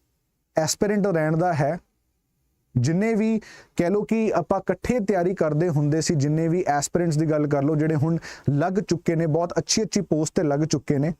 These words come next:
ਤੁਹਾਡੇ, ਅਹ, ਪਿੱਛੇ ਤੁਹਾਨੂੰ ਸ਼ੋਅ ਹੋ ਰਹੇ ਹੋਣਗੇ, ਮੇਰਾ ਪੋਡਕਾਸਟ ਗੁਰਸਿਮਰਨ ਮੈਮ ਨਾਲ, ਜਸ਼ਨ ਬਾਈ ਨਾਲ ਹੈਗਾ।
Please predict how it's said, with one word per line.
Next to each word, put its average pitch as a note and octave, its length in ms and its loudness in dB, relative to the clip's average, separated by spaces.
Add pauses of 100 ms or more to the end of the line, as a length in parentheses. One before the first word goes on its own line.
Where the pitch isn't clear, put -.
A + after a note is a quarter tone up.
ਤੁਹਾਡੇ, C#3 360 2
ਅਹ, C3+ 540 -2
ਪਿੱਛੇ E3 300 -2
ਤੁਹਾਨੂੰ D#3+ 220 0
ਸ਼ੋਅ D#3+ 220 0
ਹੋ D3 140 0
ਰਹੇ D#3 80 0
ਹੋਣਗੇ, C#3 260 2
ਮੇਰਾ D3 220 2
ਪੋਡਕਾਸਟ C#3+ 480 0
ਗੁਰਸਿਮਰਨ C3+ 480 0
ਮੈਮ D3 180 2
ਨਾਲ, D3+ 240 0 (400)
ਜਸ਼ਨ C3+ 300 0
ਬਾਈ C#3+ 180 0
ਨਾਲ C#3+ 120 0
ਹੈਗਾ। C3 300 0